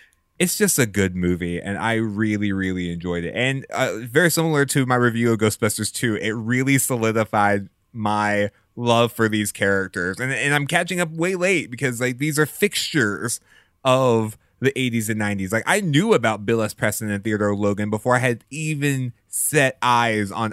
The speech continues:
either of their films because they permeated culture. And, and now I see why. And I think Bill and Ted's Bogus Journey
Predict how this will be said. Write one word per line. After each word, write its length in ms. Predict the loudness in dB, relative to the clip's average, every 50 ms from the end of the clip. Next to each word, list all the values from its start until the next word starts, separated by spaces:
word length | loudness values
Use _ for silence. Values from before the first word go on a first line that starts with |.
| -2 -2
either 380 | 0 2 2 2 0 0 0 0
of 100 | 0 0
their 140 | -2 -2
films 480 | 0 0 0 0 0 0 -2 -4 -6 -8
because 320 | -8 -4 -2 -2 -2 -2
they 140 | -2 -4 -4
permeated 960 | -4 _ -20 -12 -8 -6 -4 -4 -2 -2 -2 0 -2 -2 0 0 -2 -2 -4 -8 _ _ _ _ _
culture. 760 | _ 0 2 2 2 0 -4 -4 0 2 2 2 2 -2 -4 _ -16 -20 -20 _
And, 440 | -2 0 2 2 2 2 0 0 -2 -4
and 160 | -4 -2 0
now 160 | 0 2 2
I 80 | 2 2
see 200 | 0 0 -2 0
why. 480 | 0 2 0 0 0 -2 -4 -6 -8 -10 _ -6
And 580 | -4 -2 -2 -2 -2 -4 -4 -6 -6 -8 -10 -12 -8 -6
I 140 | -4 -4
think 280 | -4 -4 -6 -6 -6 -8 -12 -16 _ _ _ _ _ -4
Bill 140 | -2 -2 -2
and 80 | -2 0
Ted's 240 | 0 0 0 0 0
Bogus 320 | 0 2 2 0 -4 -4
Journey 600 | -2 0 2 2 2 0 -2 -4 -4 -4 -6